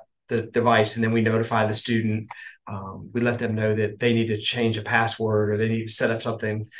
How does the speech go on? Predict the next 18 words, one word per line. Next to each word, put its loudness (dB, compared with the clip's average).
further. 2
If 0
there 4
are 8
further 2
steps -4
needed, 2
we'll, 2
uh, -2
reach -2
out 0
to -8
the -10
parents -2
as -4
them, -4
as 0
well. 0